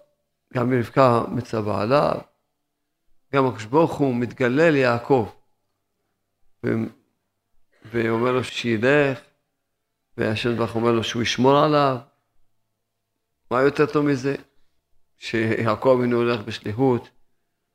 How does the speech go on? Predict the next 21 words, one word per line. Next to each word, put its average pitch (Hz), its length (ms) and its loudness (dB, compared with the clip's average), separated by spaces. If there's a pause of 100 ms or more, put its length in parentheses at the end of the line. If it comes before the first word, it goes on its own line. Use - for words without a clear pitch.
(840)
של - 240 -10
בורא 117 260 0
עולם, 131 640 2
של - 360 -6 (360)
<laughs> - 500 -20
כיבוד 117 360 -2
אב 101 120 -4
ואם, 127 560 2
רבקה, 113 640 0 (1000)
יצחק 147 380 0
אבינו, 143 440 0 (560)
מה 110 60 -2
יותר 139 280 -2
טוב - 180 -4
מזה? 147 260 -8 (340)
ברכות, 139 640 2
שמירות. 143 720 -2 (1000)
טוב, - 280 0
הוא 156 100 -4
לוקח 156 280 2
איתו 135 720 2